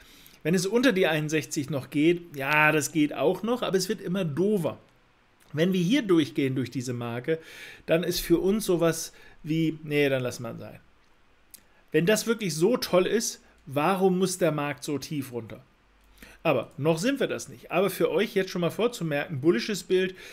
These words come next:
solange wir oberhalb dieser Marke sind, drei, dreiunddreißigtausendfünfhundert in etwa, beim Future jetzt gemessen, ist die Welt noch in Ordnung.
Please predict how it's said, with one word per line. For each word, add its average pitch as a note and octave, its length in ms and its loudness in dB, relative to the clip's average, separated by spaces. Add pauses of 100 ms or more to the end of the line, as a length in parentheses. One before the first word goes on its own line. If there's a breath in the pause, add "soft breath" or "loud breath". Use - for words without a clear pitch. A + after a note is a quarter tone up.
(100)
solange E3+ 340 2
wir G#3 100 2
oberhalb G3 280 2
dieser F3+ 220 -2
Marke F3 320 0
sind, D3+ 160 -6
drei, C#3+ 200 0
dreiunddreißigtausendfünfhundert D#3+ 1700 0
in C3+ 120 -8
etwa, C#3 400 -8 (400 loud breath)
beim B2 160 -4
Future D#3 400 0
jetzt C3+ 240 0
gemessen, C#3+ 460 -6 (440 soft breath)
ist E3+ 240 0
die D3 100 2
Welt E3+ 280 4
noch D3 180 -6
in C3+ 100 -6
Ordnung. G3+ 520 -2